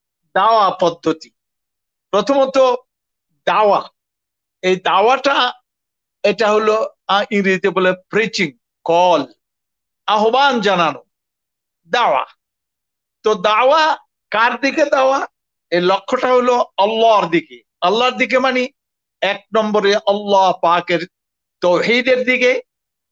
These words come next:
একত্ববাদের দিকে। তিনি স্রষ্টা, তার জাতের দিক থেকে তিনি এ-, একজন একক এবং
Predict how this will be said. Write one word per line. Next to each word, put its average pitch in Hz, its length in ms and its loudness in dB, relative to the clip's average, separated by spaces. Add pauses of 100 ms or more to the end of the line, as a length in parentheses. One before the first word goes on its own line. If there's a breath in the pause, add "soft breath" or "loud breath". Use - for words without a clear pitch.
(320)
একত্ববাদের 226 1040 0
দিকে। 262 360 0 (840)
তিনি 190 220 0
স্রষ্টা, 262 640 -2 (180)
তার 180 340 -2
জাতের 214 420 -2
দিক 269 240 -4
থেকে 262 380 -2 (160)
তিনি 220 240 -2
এ-, 220 280 0 (580)
একজন 214 420 -4
একক 226 540 -4 (640)
এবং 233 500 -2